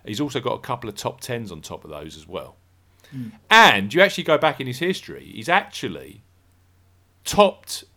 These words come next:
Speaker 1: strokes gained putting here and an additional five top ten strokes gained putting performances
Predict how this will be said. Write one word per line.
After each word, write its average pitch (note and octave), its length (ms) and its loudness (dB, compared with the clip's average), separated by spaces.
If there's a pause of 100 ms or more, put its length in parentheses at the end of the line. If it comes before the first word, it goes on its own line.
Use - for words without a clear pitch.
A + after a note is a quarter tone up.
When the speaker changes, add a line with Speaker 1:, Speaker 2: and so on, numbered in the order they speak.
Speaker 1:
strokes D3 400 2
gained C3+ 360 -4
putting G#2+ 420 -8
here D#2+ 320 -14 (240)
and G2+ 500 0 (160)
an A#2 140 -4
additional A2 840 -6 (280)
five D#3 800 2
top - 460 -6
ten G#2 400 -4
strokes A2+ 380 -6
gained A2+ 340 -6
putting G#2+ 280 -10
performances G2 800 -12